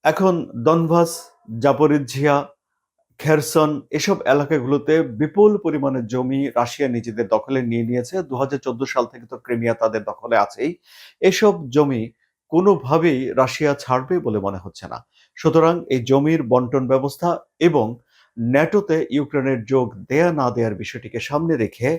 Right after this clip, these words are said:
আমেরিকাতে ট্রাম্পের উপদেষ্টারা এই যুদ্ধ বন্ধ করার একটা রূপরেখা তৈরি করার কাজ করছেন। এবং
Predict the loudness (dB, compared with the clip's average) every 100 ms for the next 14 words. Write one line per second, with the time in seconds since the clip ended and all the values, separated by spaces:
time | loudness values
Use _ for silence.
0 | -8 _ _ _ -2 2 2 2 0 -2
1 | -2 -4 -8 _ _ -16 -16 _ _ _
2 | _ -4 2 2 4 2 2 -2 -2 -2
3 | -2 -4 -2 0 -2 -6 _ -6 -2 -2
4 | -2 0 0 0 -2 -2 -2 -2 -4 -2
5 | 0 0 2 0 0 -4 -6 -8 -6 -8
6 | -8 -12 -18 -14 -16 -16 -20 -20 _ _
7 | _ -2 2 2